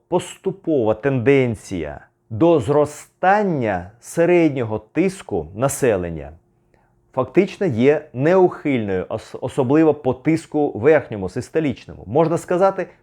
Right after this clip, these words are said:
це природня тенденція. І все б було нічого, але ж яка проблема? Десь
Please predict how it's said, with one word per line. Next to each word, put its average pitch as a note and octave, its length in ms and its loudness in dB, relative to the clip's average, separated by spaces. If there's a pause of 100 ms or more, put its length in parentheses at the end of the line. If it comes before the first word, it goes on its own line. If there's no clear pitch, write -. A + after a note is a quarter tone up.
(120)
це F#3 240 0
природня E3+ 720 0
тенденція. A#2 800 -4 (760)
І - 80 -4
все A#3+ 240 6
б F#3+ 80 -2
було F3 240 4
нічого, F#3 640 2
але C#3+ 440 2
ж A#2+ 100 -4
яка B2+ 320 -2
проблема? D3 680 -2 (800)
Десь - 380 4